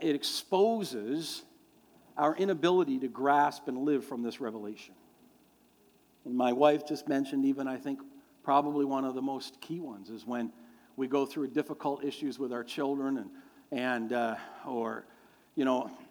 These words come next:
our, our kids are not where they need to be, or, or, or they're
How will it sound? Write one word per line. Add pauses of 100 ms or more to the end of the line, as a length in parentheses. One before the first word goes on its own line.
(180)
our,
our
kids
are
not
where
they
need
to
be,
or, (320)
or,
or
they're